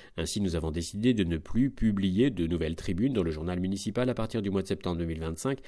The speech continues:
début de la campagne pour les élections municipales de mars deux mille vingt-six. Cette décision vise à garantir que chaque candidat dispose des mêmes conditions d'expression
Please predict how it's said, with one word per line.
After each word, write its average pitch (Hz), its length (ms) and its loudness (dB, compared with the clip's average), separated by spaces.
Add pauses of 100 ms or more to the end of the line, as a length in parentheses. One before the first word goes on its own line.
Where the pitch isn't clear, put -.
(280)
début 92 240 2
de 82 100 -2
la 73 140 -2
campagne 107 560 0
pour 104 180 -2
les 98 140 0
élections 101 280 -2
municipales 104 520 -2
de 135 100 2
mars 131 380 0
deux 143 140 0
mille 110 160 4
vingt-six. 90 560 -2 (420)
Cette - 240 -2
décision 87 480 0
vise 90 240 0
à 87 80 2
garantir 92 560 0
que 95 180 4
chaque 98 400 -2 (160)
candidat 104 460 0
dispose 123 460 0
des 92 100 -2
mêmes 117 360 2 (280)
conditions 101 380 2
d'expression 90 580 -2